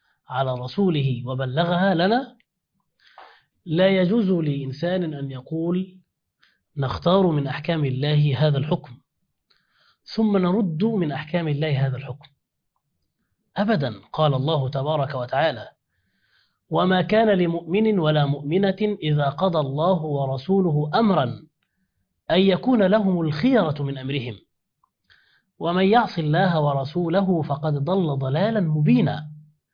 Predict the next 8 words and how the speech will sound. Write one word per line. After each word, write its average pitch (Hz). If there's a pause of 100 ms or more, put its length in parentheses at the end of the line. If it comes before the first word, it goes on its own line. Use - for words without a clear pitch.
(960)
فَلَيْسَ 214
لِطَائِفَةٍ 170
مِنَ 147
النِّسَاءِ 127
وَلَا 180
طَائِفَةٍ 185
مِنَ 147
الرِّجَالِ 131